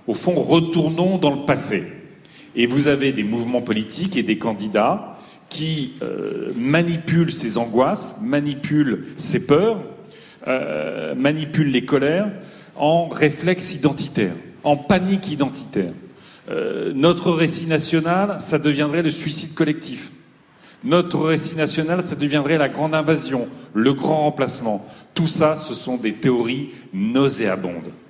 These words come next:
Et y compris quand elles en arrivent à réécrire le passé, pour nous expliquer que Dreyfus était coupable, que Pétain était innocent, que Papon était innocent, et que, euh, au fond, euh, euh, cette réécriture du passé, encore une fois, est,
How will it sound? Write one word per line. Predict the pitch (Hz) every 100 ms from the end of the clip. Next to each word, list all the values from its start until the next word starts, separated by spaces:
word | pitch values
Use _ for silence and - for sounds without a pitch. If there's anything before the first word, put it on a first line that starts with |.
| - - - -
Et | 120
y | 123
compris | 131 135 - -
quand | - 120
elles | 123 107
en | 120
arrivent | 120 113 139 127
à | 92
réécrire | 90 - 147 139 156 147 139
le | 127 -
passé, | 110 - 101 87 - - -
pour | 139 135
nous | 139 120
expliquer | 135 - 139 - 147
que | -
Dreyfus | 113 - 135 - 156 131 - - -
était | 113 143
coupable, | 139 131 139 139 143 - -
que | -
Pétain | 131 - 139 - 147 131 - -
était | 123 120 147
innocent, | 127 120 120 - 151
que | 151
Papon | 120 - 131 151 147
était | 131 127 131
innocent, | 120 120 - 135 151 147 - -
et | 117
que, | -
euh, | 147 143 139 113 117 127
au | 123
fond, | - 143 151 127
euh, | 123 - - -
euh, | 123 127
cette | 113 - 120 -
réécriture | - 135 135 - 135 - 135
du | 113
passé, | - 123 - 143 143 135
encore | 110 120 107
une |
fois, | 101 - 127 123
est, | 104